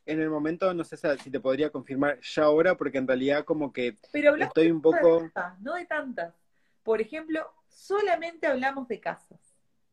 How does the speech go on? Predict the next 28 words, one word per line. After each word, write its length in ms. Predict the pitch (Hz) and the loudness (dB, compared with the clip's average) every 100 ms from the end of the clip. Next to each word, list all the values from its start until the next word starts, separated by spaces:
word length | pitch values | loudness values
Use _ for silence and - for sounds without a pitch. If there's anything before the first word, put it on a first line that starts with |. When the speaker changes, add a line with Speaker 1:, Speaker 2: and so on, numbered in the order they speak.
| _ _ _ _ _ _ 196 | _ _ _ _ _ _ 0
Speaker 1:
No, 180 | 240 | 4
no, 80 | 240 | 4
no. 300 | 220 202 - - | 4 0 -2 -4
Entiendo 440 | 165 165 185 208 180 | -2 2 2 2 2
perfectamente 560 | 147 160 160 160 165 | 0 2 0 0 -2
que 60 | 151 | -4
sería 240 | 139 143 143 | -4 -2 -2
más 140 | 151 | -2
de 60 | 156 | -2
la 120 | - | -2
temática 480 | 127 135 143 147 139 | -2 -2 0 0 -2
en 100 | 127 | -2
sí, 280 | 147 156 151 | 0 0 0
tipo 240 | 120 117 | -4 -8
que 140 | 113 | -8
cada 400 | - 143 143 131 | -2 0 0 0
tercer 300 | - 131 143 131 | -2 -4 -4 -4
jueves 280 | 147 147 | -2 -2
tenemos 300 | 147 131 135 | -4 -12 -12
como 320 | - 127 120 120 | -12 -10 -8 -6
algún 340 | 139 147 156 | -6 -4 4
tema 240 | 165 160 | 4 6
astrológico 500 | 151 135 139 147 135 | 2 0 -10 -6 -6
nuevo 300 | 127 139 139 | -4 -2 -4
sobre 240 | 131 127 117 | -4 -6 -6
el 80 | 113 | -4
que 80 | 123 | -4
hablar, 380 | 120 123 165 | -2 -4 -4